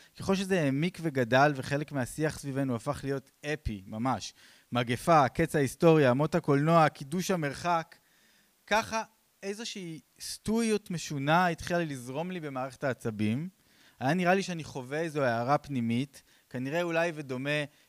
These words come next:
למצב, אני, אני לא יודע, כי לא הצלחתי אף פעם, שאתה נכנס למוד טרנסדנציאלי במדיטציה, להלן, אה, ההלחוש שבהקצוץ. כן, פתאום צדדים אחרים שכנראה היו מודח-, מודחקים,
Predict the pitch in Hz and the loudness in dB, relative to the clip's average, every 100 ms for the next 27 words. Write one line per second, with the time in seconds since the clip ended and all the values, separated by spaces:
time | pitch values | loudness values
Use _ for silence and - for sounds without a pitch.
0 | - 123 120 - 151 139 120 113 - 107 | -8 -6 -4 0 2 2 -2 -8 -8 -4
1 | 120 131 135 - 120 117 143 - 127 - | -2 2 0 0 -4 -2 -6 -4 -8 2
2 | 160 151 - 120 - 151 135 143 127 143 | 2 2 -2 -10 -6 -6 -6 -8 -8 -8
3 | 135 117 - 123 123 127 117 - 143 151 | -10 -16 -10 -8 -8 -8 -10 -4 -2 -2
4 | 147 135 123 113 110 143 147 - 165 165 | -4 -6 -8 -8 -8 -4 -6 -6 -10 -12
5 | _ _ _ _ _ _ 120 127 139 165 | _ _ _ _ _ _ -6 -2 0 0
6 | 175 160 147 147 131 127 120 143 127 120 | 0 -2 -4 -2 -2 -2 -4 -10 -10 -8
7 | 185 170 - 117 104 104 - - 87 - | -6 -6 -8 -12 -10 -10 -14 -20 -20 -20
8 | _ _ _ _ _ _ _ _ - - | _ _ _ _ _ _ _ _ -20 -6
9 | 165 156 160 202 156 143 147 190 208 170 | -4 -2 -2 -4 -4 -6 -4 -2 -4 -6
10 | 196 185 - 139 160 180 185 175 - 135 | -8 -8 -8 -4 -2 -2 -4 -10 -16 -12
11 | 147 123 127 - 185 208 | -10 -10 -12 -8 -8 -8